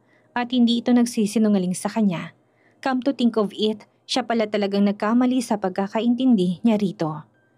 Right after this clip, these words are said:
Pagkatapos nga nilang kumain ay bumalik na sila sa kani-kanilang pwesto.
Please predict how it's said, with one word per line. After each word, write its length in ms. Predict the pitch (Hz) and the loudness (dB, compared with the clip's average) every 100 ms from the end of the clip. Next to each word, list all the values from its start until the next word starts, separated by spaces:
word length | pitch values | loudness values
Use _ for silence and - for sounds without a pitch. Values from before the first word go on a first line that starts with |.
| _ _ _ _ | _ _ _ _
Pagkatapos 640 | 285 330 330 339 370 - | -4 -2 -2 -2 -2 0
nga 80 | 294 | 0
nilang 320 | 269 240 226 | 2 2 0
kumain 560 | 226 214 185 180 196 185 | 0 0 0 -2 -4 -2
ay 80 | 214 | 0
bumalik 400 | 202 196 196 196 | 2 2 2 -2
na 80 | 208 | -4
sila 320 | 214 196 180 | 0 0 -2
sa 160 | - | -4
kani-kanilang 640 | 208 233 220 240 233 240 240 | -2 0 2 2 2 2 0
pwesto. 640 | 190 180 175 - 202 190 | 0 -2 -4 -4 -4 -4